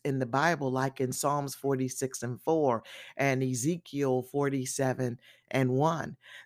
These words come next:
The point is, every good and perfect gift comes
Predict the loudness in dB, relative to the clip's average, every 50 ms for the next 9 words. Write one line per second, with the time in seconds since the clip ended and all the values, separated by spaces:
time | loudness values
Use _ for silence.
0 | 4 6 6 6 6 4 0 2 4 4 4 0 -4 0 2 4 4 4 4 2
1 | -2 -4 -10 _ _ _ _ _ 6 6 6 6 6 2 0 -4 -2 -2 0 0
2 | -2 -4 -8 -12 -6 0 2 2 4 4 2 0 -2 -4 _ -2 0 0 0 0
3 | -2 -4 -2 0 0 0 0 -2 -4 -6 -4 -4 -10 -12 -12 -2 6 8 8 8
4 | 8 6 -4 -16 -20 -20 -20 -20 _ _ _ _ -20 -20 -20 _ _ -14 -8 -4
5 | 0 2 4 4 4 2 2 0 0 -2 -4 -6